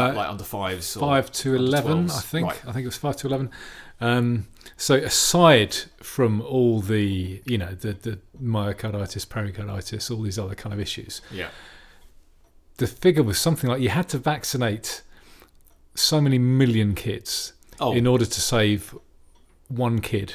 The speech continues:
Speaker 2: from one day in intensive care. And with the number of children there are in England, if you vaccinated them all, you would save two day, two days of intensive care.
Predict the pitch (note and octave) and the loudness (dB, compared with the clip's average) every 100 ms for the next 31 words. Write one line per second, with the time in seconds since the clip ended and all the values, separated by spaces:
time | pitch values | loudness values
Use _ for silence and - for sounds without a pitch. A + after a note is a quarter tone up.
0 | - - G#2 G#2 G#2+ G#2+ G2 G2+ G2 F#2+ | -16 -6 -4 -2 -2 0 0 0 -2 -2
1 | F#2+ - G2 - - - - - _ _ | -4 -6 -8 -10 -14 -14 -16 -18 _ _
2 | - - - - - - A2 G#2+ G#2+ G#2+ | -20 -20 -20 -20 -20 -6 -2 0 0 2
3 | A#2+ C3+ A#2+ - C3 G#2 G#2 G#2+ G#2 G2+ | 2 4 2 2 0 0 0 0 2 2
4 | G2+ A2 G#2 G2 G2+ A2 - - - G#2+ | 2 0 0 -6 -12 -14 -16 -20 -10 -4
5 | G2+ G#2 A2+ - A2+ - G#2 B2 A2 A2+ | -2 -2 -4 -2 -4 -2 0 2 0 -2
6 | B2 - - - - A2+ G#2+ G#2 - B2+ | -8 -10 -20 -20 -10 -2 0 2 0 2
7 | A2 G2+ - - C3 A2+ A2 G#2+ - D3+ | 2 0 -2 -4 0 2 0 0 0 2
8 | C#3 C3 A#2 F#2+ G2+ G2+ - G#2 - F#2 | 4 4 4 2 0 -2 0 -4 -4 -8
9 | - G#2 G2 | -8 -8 -10